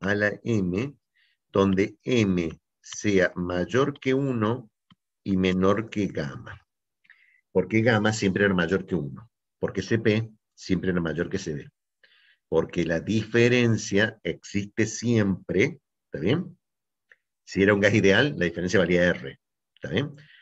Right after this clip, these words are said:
O sea que el C P siempre vale R veces m-, vale un R más que el C B, ¿está bien? Porque el C P es igual a C B más R. O sea, eh, entonces siempre el numerador es mayor que el denominador,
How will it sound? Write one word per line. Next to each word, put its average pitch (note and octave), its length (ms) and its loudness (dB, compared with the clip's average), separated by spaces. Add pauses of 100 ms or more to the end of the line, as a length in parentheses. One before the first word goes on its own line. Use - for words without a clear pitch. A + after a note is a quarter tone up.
(160)
O - 100 -14
sea F2+ 260 0
que F#2 200 -2
el F#2 180 -4
C - 160 -2
P A2 400 2 (420)
siempre F#2+ 460 -2
vale F#2+ 540 0 (160)
R G#2 340 2
veces G2+ 300 0
m-, G2+ 340 -6
vale F#2+ 480 -2
un G2+ 240 -4
R B2+ 480 2
más G#2+ 380 0
que G2 80 -4
el - 80 -10
C F#2 100 -4
B, F2+ 80 0
¿está - 840 -12
bien? A#2+ 160 -12 (420)
Porque - 200 -12
el - 60 -12
C A2 100 0
P A#2+ 160 2
es C#3+ 60 -2
igual F2+ 320 -2
a F2+ 80 0
C F#2+ 240 -2
B G2+ 320 0 (140)
más - 120 -12
R. - 180 -12
O - 140 -20
sea, D#2+ 500 -10 (680)
eh, E2+ 420 -4
entonces F2 380 -6
siempre B2+ 340 2
el G#2+ 60 2
numerador G#2 680 0 (100)
es F2+ 120 -6
mayor F2 300 -2
que G#2+ 60 -2
el G2 60 -2
denominador, F#2+ 680 -2